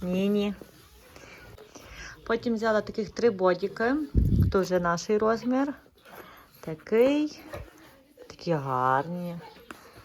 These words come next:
І отакий сіренький. Що?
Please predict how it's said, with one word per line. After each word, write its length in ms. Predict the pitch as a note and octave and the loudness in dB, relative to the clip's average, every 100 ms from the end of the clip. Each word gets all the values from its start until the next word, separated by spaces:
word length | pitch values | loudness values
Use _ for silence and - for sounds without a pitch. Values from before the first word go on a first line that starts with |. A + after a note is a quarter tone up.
| - - - - | -20 -20 -20 -8
І 400 | F#3 F#3 F#3+ F3 - - - - - - | -4 0 0 -2 -8 -20 -20 -20 -14 -6
отакий 640 | E3+ F3 E3 - D#3 - - - A4 G#4+ A4 A4 A#4 A4 G#4+ A4 | -6 -6 -10 -10 -12 -12 -10 -10 -10 -12 -12 -10 -8 -8 -8 -8
сіренький. 680 | A4+ F#3 E3 D#3+ E3 D#3+ E3+ E3 - - - - - - - - - | -2 0 2 2 0 -6 -6 -6 -6 -10 -20 -20 -20 -20 -18 -16 0
Що? 400 | A#3 C#4 B3 | 6 8 8